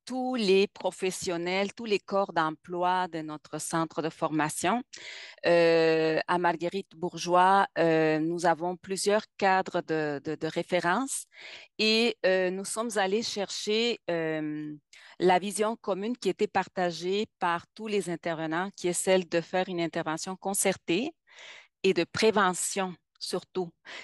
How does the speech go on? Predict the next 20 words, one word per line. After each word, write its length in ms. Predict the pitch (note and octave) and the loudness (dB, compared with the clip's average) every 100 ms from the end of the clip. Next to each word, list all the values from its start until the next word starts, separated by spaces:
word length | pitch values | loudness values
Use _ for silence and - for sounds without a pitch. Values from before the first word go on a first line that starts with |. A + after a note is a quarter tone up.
| - | -8
qui 160 | - F3+ | 2 4
est 40 | |
basée 300 | F3+ F3+ F#3+ | 6 4 4
sur 220 | G3+ G3+ | 0 0
une 100 | F3 | 0
organisation 720 | E3 D#3+ E3 D#3+ D#3+ D#3+ F#3 F3+ | 0 2 2 2 0 -2 -6 -4
des 100 | F3 | -4
services 440 | - D#3 F3 - | -2 -4 -4 -6
offerts 320 | E3+ - E3 | -6 -4 -2
à 40 | E3 | 0
l'em-, 200 | D3+ D3+ - | 0 -4 -4
à 140 | D#3 | 0
l'apprenant. 520 | D#3 D#3 - C#3+ - - - | 0 0 -6 -8 -8 -12 -10
Donc, 300 | D#3+ E3+ F3 | -4 -4 -4
vous 220 | F3 F#3 | -4 2
allez 160 | F#3+ F#3 | 4 4
voir 280 | G3 G#3+ | 4 2
que 120 | - F#3 | 2 -4
notre 340 | F3 - F3+ | -4 -2 -2
démarche, 600 | F3+ F3 F#3 A3+ - - | 0 2 4 4 0 -10